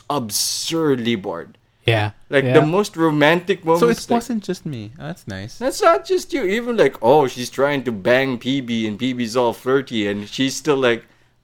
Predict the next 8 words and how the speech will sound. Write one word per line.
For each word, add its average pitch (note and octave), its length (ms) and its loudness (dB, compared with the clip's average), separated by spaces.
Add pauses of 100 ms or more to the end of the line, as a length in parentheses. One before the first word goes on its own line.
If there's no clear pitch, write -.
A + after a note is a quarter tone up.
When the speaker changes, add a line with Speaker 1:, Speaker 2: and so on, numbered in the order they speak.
Speaker 1:
"I G#2+ 140 0
guess." A#2+ 920 4 (680)
Like, G#2 220 -4 (100)
all A2 200 4
right. A#2+ 640 4
Speaker 3:
<laughs> - 80 -20
All B2 60 -2
right. B2 320 0